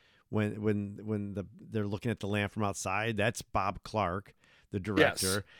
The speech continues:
Speaker 1: And
Speaker 2: Yep,
Speaker 1: then, and then
Speaker 2: yep,
Speaker 1: you've
Speaker 2: you're right.
Speaker 1: and then you've got Gene Shepard himself, um, in the original where he's like, "The, uh,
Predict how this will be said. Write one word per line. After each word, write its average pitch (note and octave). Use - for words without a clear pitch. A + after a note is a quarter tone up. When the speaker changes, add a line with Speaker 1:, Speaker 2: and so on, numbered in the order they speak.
Speaker 1:
And A2
Speaker 2:
Yep, D3
Speaker 1:
then, A#2
and A2
then C#3+
Speaker 2:
yep, -
Speaker 1:
you've -
Speaker 2:
you're D3+
right. A#2+
Speaker 1:
and A#2
then A#2
you've A2+
got A2+
Gene G2+
Shepard B2+
himself, A#2
um, G2+
in B2
the G#2
original G#2
where G2+
he's G2
like, F#2+
"The, G#2+
uh, E3+